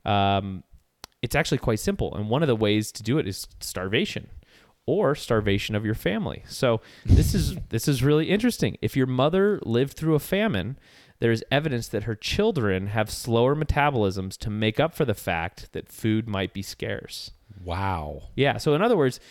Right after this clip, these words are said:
Speaker 1: there are epigenetic changes in offspring that come from the fetus or whatever estimating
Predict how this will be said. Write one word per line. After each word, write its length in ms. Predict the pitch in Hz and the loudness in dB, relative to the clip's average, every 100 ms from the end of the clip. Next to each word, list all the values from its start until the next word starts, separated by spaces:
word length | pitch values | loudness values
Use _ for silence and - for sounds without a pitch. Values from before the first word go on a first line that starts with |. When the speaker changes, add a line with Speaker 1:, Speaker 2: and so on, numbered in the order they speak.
| - - | -20 -2
Speaker 1:
there 120 | 139 | 0
are 180 | - 160 | 2 2
epigenetic 480 | 185 175 180 170 160 | 2 2 2 2 0
changes 680 | 170 151 117 92 90 - - _ | 0 2 0 -2 -4 -10 -16 _
in 120 | 117 98 | -4 0
offspring 540 | 110 - - 92 90 | -2 -2 -4 -4 -4
that 160 | 92 - | -6 -2
come 340 | - - 147 | -2 0 0
from 560 | 156 - 185 139 113 110 - - - _ _ _ | -2 0 2 4 2 0 -6 -18 -20 _ _ _
the 400 | - 113 120 110 - _ _ _ | -12 -4 -2 -2 -4 _ _ _
fetus 540 | - - 127 127 117 - | -20 -6 0 2 2 0
or 100 | 107 | 0
whatever 600 | 104 101 98 95 95 - _ _ _ | 2 0 0 0 -2 -4 _ _ _
estimating 800 | 135 131 - 131 110 104 104 98 | -4 -2 0 2 4 4 2 0